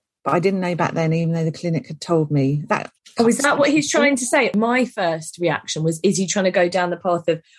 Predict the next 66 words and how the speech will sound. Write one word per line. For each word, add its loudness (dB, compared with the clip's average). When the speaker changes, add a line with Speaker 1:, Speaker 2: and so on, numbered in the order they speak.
Speaker 2:
"Well, 2
I 6
knew 4
I 2
had -2
H -2
I -2
V, -2
but 0
I -6
had -4
no 2
idea 0
of -8
how -2
it -2
would -2
be -4
transmitted -6
or -4
passed -6
on." -4
So -2
I 0
didn't 2
know 6
if -2
that 0
was -2
a -2
defense -6
that -2
he -2
was -2
possibly -4
gonna -4
go -2
for. -14
Speaker 1:
It -2
does 2
sound 2
like 0
it, -6
doesn't 0
it? 0
Speaker 2:
Yeah. 2
Speaker 1:
So -6
he -8
said 0
he 2
admits 0
that 0
he 0
had -4
the -8
virus, 0
but -10
denied 0
any 2
n-, 0
earlier 2
<laughs> -4
knowledge -2
of -8
it. -6
Did -10